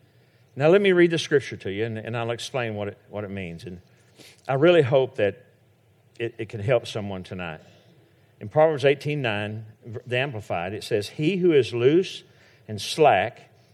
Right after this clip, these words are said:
in his work is brother to him who is a destroyer or saboteur."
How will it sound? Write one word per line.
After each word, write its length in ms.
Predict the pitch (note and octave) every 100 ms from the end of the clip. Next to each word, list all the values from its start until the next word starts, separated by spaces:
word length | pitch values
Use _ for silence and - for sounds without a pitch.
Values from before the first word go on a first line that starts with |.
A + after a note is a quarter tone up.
| _
in 140 | A2+ D3
his 180 | F#3+
work 420 | C3+ G#2 F#2+ A2+ - _ _
is 160 | - A2
brother 320 | F2+ C3 E3+
to 120 | E3+
him 440 | C3 A2+ G2+ A2 B2 _ _ _
who 120 | C3+
is 180 | C3 B2
a 60 | C#3
destroyer 760 | C#3+ C#3 - F3+ G3 F2 C#2+ -
or 160 | - G2+
saboteur." 800 | - A#2 G#2+ G#2+ - C3+ D2